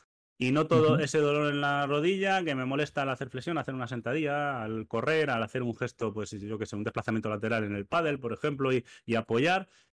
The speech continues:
Speaker 1: Y noto que me duele bastante. Es un dolor generalmente cuando, cuando avisa la tendinopatía rotuliana, y hablo, <laughs> hablo con experiencia,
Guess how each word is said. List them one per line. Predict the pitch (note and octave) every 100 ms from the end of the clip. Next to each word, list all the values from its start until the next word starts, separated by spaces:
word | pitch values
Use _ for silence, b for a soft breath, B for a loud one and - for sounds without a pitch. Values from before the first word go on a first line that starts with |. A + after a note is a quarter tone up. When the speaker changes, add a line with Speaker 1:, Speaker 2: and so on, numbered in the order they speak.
| -
Speaker 1:
Y | B2 B2
noto | B2+ D3+ D3+
que |
me | D3
duele | C#3 E3+
bastante. | D3+ G#2 - G#2 G2
Es | F#2+
un | A#2
dolor | A#2+ B2 B2
generalmente | - A2+ A#2+ C3+ C3+ C#3
cuando, | B2+ B2+ B2+
cuando | - B2+ A#2+
avisa | A#2+ E3 C#3+ E3+ -
la | A#2 A2
tendinopatía | A2 A2 A2 A2 C3
rotuliana, | B2 B2+ D3+ D#3+ D#3
y | A2+
hablo, | A2 A2+ A#2+
<laughs> | - - _ -
hablo | A#2+ A#2+ B2+ B2+ - - B
con | - A#2
experiencia, | A2 - A#2+ C3+ D3+ D#3